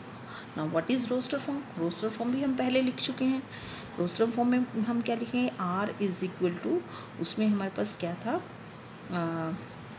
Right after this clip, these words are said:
that is R Ram, uh, S Shyam and R Rahul and T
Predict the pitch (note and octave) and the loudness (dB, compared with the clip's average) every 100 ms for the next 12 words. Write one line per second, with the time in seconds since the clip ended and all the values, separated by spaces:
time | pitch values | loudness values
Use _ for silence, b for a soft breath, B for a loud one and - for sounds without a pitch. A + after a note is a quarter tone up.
0 | - - - - G3+ E3 D#3+ G#3 D4+ - | -12 -12 -12 0 4 4 6 4 4 2
1 | - - B B B B B - - F#3+ | -2 -4 B B B B B -12 2 6
2 | F#3 G#3 C#4 - - - - - - F3 | 6 6 4 0 -8 -12 -14 -8 -4 2
3 | G3 F3 E3 G3+ - - - - - F#3 | 4 6 4 2 0 -6 -14 -8 -2 -2
4 | - - B3 - - - - F3+ E3+ A#3+ | 2 2 2 0 -4 -2 0 2 2 2
5 | - - E3 - E3 E3 A3+ - - A#3 | 0 -2 0 2 4 4 4 -2 -4 0
6 | - G3 G#3 G#3+ B B - F#3 F3+ - | 0 2 0 0 B B -2 0 0 0
7 | F3+ | 0